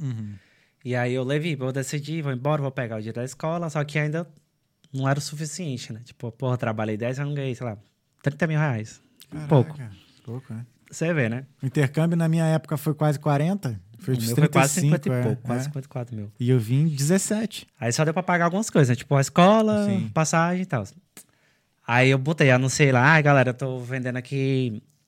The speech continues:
Speaker 2: uma geladeira e um fogão, só ia vender
Speaker 1: Uhum.
Speaker 2: esses dois, né?" E não disse, não disse pra ninguém o que, que eu ia fazer e tal. E a galera achava que era só que eu ia trocar de casa, que eu ia, não sei, alguma coisa assim do tipo.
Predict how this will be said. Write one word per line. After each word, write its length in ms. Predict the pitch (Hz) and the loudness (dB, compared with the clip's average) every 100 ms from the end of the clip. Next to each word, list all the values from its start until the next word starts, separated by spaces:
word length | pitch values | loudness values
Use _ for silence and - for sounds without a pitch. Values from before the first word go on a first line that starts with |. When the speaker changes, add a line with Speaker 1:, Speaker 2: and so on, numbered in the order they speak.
| - - | -20 -12
Speaker 2:
uma 140 | 131 | -6
geladeira 380 | 123 135 131 139 | 0 2 4 2
e 20 | |
um 20 | 147 | 0
fogão, 340 | - 180 139 | -2 0 0
só 140 | - | 4
ia 80 | 131 | 2
vender 240 | 113 131 117 | 2 -2 -4
Speaker 1:
Uhum. 20 | |
Speaker 2:
esses 240 | 117 160 | -4 -6
dois, 280 | 160 131 107 | 0 0 0
né?" 200 | 110 127 - - - - - | -6 -10 -16 -20 -20 -20 -6
E 200 | 123 135 | -2 0
não 240 | 151 160 | 0 -2
disse, 460 | 175 165 160 147 165 | -6 -4 -4 -4 -6
não 140 | 143 | -2
disse 180 | 147 147 | -2 0
pra 160 | - 143 | 2 0
ninguém 200 | 170 147 | 2 -2
o 20 | |
que, 80 | 143 | -2
que 100 | 135 | -6
eu 20 | |
ia 40 | |
fazer 320 | 123 120 107 120 | -6 -8 -8 -10
e 40 | |
tal. 220 | 120 120 131 _ _ _ _ _ _ _ - | -12 -14 -14 _ _ _ _ _ _ _ -8
E 80 | 123 | -4
a 60 | |
galera 260 | 131 151 165 | 2 4 4
achava 260 | 156 170 170 | 2 2 2
que 80 | |
era 100 | 175 | 0
só 220 | 160 180 185 | 0 0 0
que 80 | 185 | -2
eu 20 | |
ia 60 | 160 | 0
trocar 300 | 151 143 123 | 0 2 0
de 80 | - | 2
casa, 520 | 127 127 131 107 107 | 2 4 2 -2 -6
que 100 | - | -4
eu 40 | |
ia, 160 | 107 104 | -4 -4
não 200 | 104 110 | -6 -10
sei, 200 | - 113 | -8 -8
alguma 180 | 113 113 | -6 -8
coisa 200 | 113 107 | -8 -10
assim 120 | 101 | -10
do 60 | 117 | -14
tipo. 320 | - 139 | -16 -20